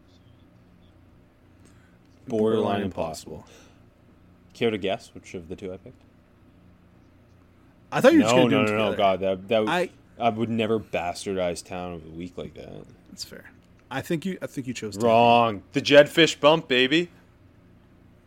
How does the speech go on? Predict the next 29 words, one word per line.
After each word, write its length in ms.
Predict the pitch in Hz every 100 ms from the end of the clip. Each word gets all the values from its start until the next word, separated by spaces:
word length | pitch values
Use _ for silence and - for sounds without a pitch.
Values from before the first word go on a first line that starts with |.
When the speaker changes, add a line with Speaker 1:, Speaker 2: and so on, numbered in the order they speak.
| 180 - - - 196 -
Speaker 1:
Uh, 360 | - 123 127 123
so 280 | - 170 160
I, 160 | 123 - 120 - 127
Tucson, 440 | - 196 196 220 202
Speaker 2:
Tuc- 100 | 220
Speaker 1:
Arizona 420 | 180 143 156 147
is 80 | 131
the 80 | 127
town 260 | - 123 135
of 60 |
Speaker 2:
Go 60 | 143
Speaker 1:
the 40 | 139
Speaker 2:
ahead. 100 | 95
Speaker 1:
week, 240 | 117 - - - -
home 180 | 123 127
to 80 | 135
the 100 | 135
Arizona 440 | 131 139 147 151
Wildcats, 640 | 113 98 98 - 107 110
who 60 | 117
play 200 | - 107
at 60 | 98
Arizona 360 | 101 110 127 139
Stadium, 560 | - 98 85 85 85 117
which 140 | 131
opened 320 | 143 143 262
in 200 | 202 120
nineteen 580 | 113 135 78 - 160 139
twenty-nine. 1200 | - - 131 139 - 156 131 101 110 92 76 -